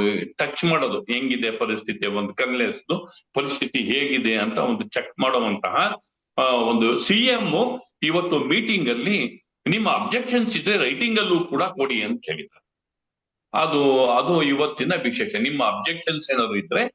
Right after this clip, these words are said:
ರೈಟಿಂಗ್ ಅಲ್ಲೂ ಕೂಡ ಕೊಡಿ, ಇಲ್ಲ ಆಗಲ್ಲ ಅಂದ್ರೆ one to one ಹೇಳ್ಬೇಕು ಅಂತಿದ್ರೆ one to one ಕೂಡ ಬಂದ್ ಹೇಳಿ ನನ್ನ ಹತ್ರ,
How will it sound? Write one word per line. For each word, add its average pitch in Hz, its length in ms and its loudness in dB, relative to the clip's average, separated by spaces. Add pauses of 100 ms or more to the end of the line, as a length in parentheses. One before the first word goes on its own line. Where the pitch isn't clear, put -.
(240)
ರೈಟಿಂಗ್ 139 440 0
ಅಲ್ಲೂ 117 260 -2
ಕೂಡ 117 120 -2
ಕೊಡಿ, - 680 -4 (200)
ಇಲ್ಲ 208 240 2
ಆಗಲ್ಲ 170 580 2
ಅಂದ್ರೆ 151 220 0
one 151 240 -2
to 208 180 2
one 180 100 -6
ಹೇಳ್ಬೇಕು 151 560 -2
ಅಂತಿದ್ರೆ 131 360 -2
one 156 160 2
to 196 160 -8
one 175 280 -4
ಕೂಡ 160 100 -2
ಬಂದ್ 104 380 -4
ಹೇಳಿ 90 260 -10
ನನ್ನ 82 200 -14
ಹತ್ರ, 104 240 -2